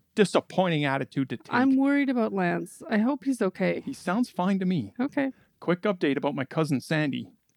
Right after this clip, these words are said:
Speaker 1: He's gonna be just fine. He got a bit loaded and went over to Pickle Hills in the Rock Lobster costume.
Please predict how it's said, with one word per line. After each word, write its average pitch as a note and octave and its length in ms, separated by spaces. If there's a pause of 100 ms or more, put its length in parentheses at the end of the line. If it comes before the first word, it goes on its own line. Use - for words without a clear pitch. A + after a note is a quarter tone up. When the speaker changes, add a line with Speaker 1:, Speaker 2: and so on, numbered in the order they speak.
(200)
Speaker 1:
He's D3+ 240
gonna D3+ 220
be C#3 180
just B2+ 420
fine. A2+ 420 (500)
He D3+ 120
got E3 200
a D#3 40
bit D3 160
loaded C3+ 420
and C3 160
went C3 140
over C3+ 180
to C3 80
Pickle D3 340
Hills C#3+ 320
in C#3 80
the B2 80
Rock C3+ 300
Lobster C#3 400
costume. B2 520